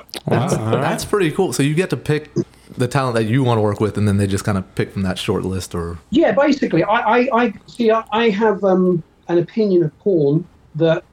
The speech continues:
Speaker 1: whatever we're watching should be hotter than we can get. <clears throat> That's my opinion of what porn should be. It's not
Speaker 2: Yeah.
Speaker 1: anymore, but that's what it used to be. So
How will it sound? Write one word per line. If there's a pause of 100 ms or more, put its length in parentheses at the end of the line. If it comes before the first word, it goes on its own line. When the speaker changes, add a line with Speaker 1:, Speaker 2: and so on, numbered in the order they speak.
(120)
Speaker 1:
whatever
we're
watching
should
be
hotter
than
we
can
get. (120)
<clears throat>
That's
my
opinion
of
what
porn
should
be. (320)
It's
not
Speaker 2:
Yeah.
Speaker 1:
anymore,
but
that's
what
it
used
to
be. (460)
So